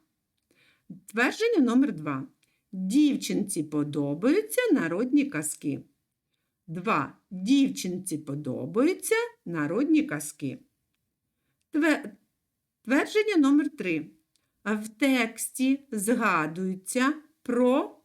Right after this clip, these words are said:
казку Рібку. В тексті згадується про казку Рібку. Чотири.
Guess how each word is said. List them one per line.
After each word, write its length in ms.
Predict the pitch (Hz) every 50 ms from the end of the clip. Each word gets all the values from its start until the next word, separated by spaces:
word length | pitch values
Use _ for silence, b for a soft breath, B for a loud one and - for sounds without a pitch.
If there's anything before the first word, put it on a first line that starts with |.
| _ _
казку 600 | - 226 196 175 170 180 - - - - 370 392
Рібку. 540 | 269 - 240 220 - - _ - 226 226 220
В 1300 | 247 - - _ _ _ _ _ _ _ _ _ _ _ _ _ _ _ _ _ _ _ _ _ -
тексті 840 | - 277 254 247 226 170 151 - - - - - - 147 127 - - -
згадується 1000 | 165 151 175 190 - 175 160 147 131 123 147 147 180 208 240 254 247 - 392 440 453 453 - _ _
про 520 | - - 202 185 190 196 226 339 - - _ _ _
казку 540 | - 202 180 185 240 254 - - - 415 359
Рібку. 600 | - 190 190 190 - - - 185 180 185 196 - - _ _ _ _ _ _ _ _ _ _ _ _ _ _ _ -
Чотири. 640 | - - 415 453 453 440 254 233 214 208 202 202 208